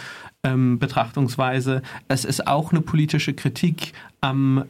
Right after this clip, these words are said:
äh, System der Gesellschaft der U S A. Ähm,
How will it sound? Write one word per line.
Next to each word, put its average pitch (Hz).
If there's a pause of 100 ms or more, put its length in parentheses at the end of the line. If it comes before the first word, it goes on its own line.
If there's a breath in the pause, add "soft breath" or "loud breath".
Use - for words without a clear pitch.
äh, 127 (1160)
System 160
der 139
Gesellschaft 156
der 127
U 160
S 160
A. 175 (480 loud breath)
Ähm, 147